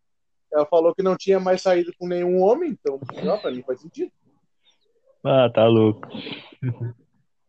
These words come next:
Speaker 1: Então, sei lá, eu acho, eu acho muito estranho o que o Ted fez daquele episódio, cara. Até mesmo a Lily falou, "Tem a camiseta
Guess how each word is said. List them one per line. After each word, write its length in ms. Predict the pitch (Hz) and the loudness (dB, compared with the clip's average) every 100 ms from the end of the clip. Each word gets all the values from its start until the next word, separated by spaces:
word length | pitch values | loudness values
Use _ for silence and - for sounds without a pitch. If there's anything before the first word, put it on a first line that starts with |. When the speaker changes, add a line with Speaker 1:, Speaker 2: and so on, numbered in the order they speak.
| _ _ _ _ | _ _ _ _
Speaker 1:
Então, 340 | 135 - 160 160 | -6 0 0 -2
sei 140 | 185 | -2
lá, 220 | 196 226 | 0 0
eu 200 | 180 143 143 | 0 -2 -2
acho, 840 | 151 - - 165 165 156 143 127 | -6 -8 -14 -10 -8 -10 -12 -10
eu 240 | 131 139 139 | -4 0 0
acho 460 | 147 - 165 147 _ | 0 -4 -14 -16 _
muito 300 | 131 147 190 - _ - | -14 -8 -8 -10 _ -20
estranho 500 | - - 160 165 147 | -14 -2 0 0 -4
o 40 | |
que 80 | 131 | -12
o 40 | |
Ted 180 | 131 131 _ | -12 -14 _
fez 160 | 131 123 _ - 120 117 | -16 -16 _ -20 -20 -20
daquele 240 | 120 131 131 | -12 -6 -6
episódio, 300 | - 123 - | -4 -6 -6
cara. 120 | - _ _ _ _ _ _ _ | -14 _ _ _ _ _ _ _
Até 200 | 143 190 | -2 0
mesmo 280 | 220 311 339 | 0 -2 -2
a 60 | 254 | -4
Lily 260 | 220 339 | -4 -6
falou, 400 | 349 226 180 214 - | -2 -2 0 0 -2
"Tem 100 | 220 | -4
a 60 | 240 | -2
camiseta 520 | - 254 185 196 247 | -4 -6 -4 -4 -4